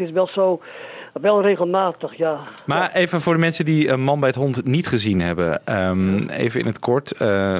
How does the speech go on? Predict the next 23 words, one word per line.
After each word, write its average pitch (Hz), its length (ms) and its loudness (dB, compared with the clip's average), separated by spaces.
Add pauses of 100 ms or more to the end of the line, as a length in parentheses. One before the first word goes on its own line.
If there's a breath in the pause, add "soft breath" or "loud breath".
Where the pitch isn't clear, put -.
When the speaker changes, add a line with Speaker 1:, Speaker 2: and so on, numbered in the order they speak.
Speaker 2:
zij - 200 -2
zijn 110 180 -2
bij 107 100 2
jou 101 240 2
op 90 120 -4
bezoek 104 260 0
geweest, 175 380 0
hè? - 180 0
En 131 540 -2
wat 117 200 0
ik 180 100 -2
me 175 120 0
ervan 156 220 -2
kan 143 140 -2
herinneren 131 440 2
is 117 200 0
dat, - 260 0
ehm, 90 560 0 (360)
jij 104 360 0
jouw 90 400 0
vrouw 113 420 0
en 92 180 -4
kind 107 460 -2